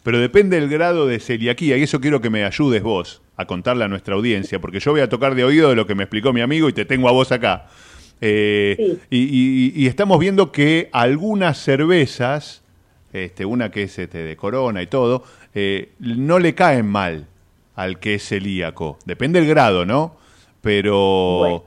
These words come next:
Speaker 1: tendría que hacerse así como un trabajo de, eh, sin tac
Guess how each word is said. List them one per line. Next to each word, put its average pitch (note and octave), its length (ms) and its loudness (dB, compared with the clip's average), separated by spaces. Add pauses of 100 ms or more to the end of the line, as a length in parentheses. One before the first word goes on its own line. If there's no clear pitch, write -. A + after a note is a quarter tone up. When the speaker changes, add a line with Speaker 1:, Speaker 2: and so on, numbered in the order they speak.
(160)
Speaker 1:
tendría C#3+ 320 2
que E3 100 2
hacerse D#3 340 0
así D3 180 -2
como C3 200 0
un C#3+ 100 0
trabajo C3+ 500 2
de, C3 300 2 (300)
eh, G2+ 360 0
sin C#3+ 380 -2
tac D#3 380 2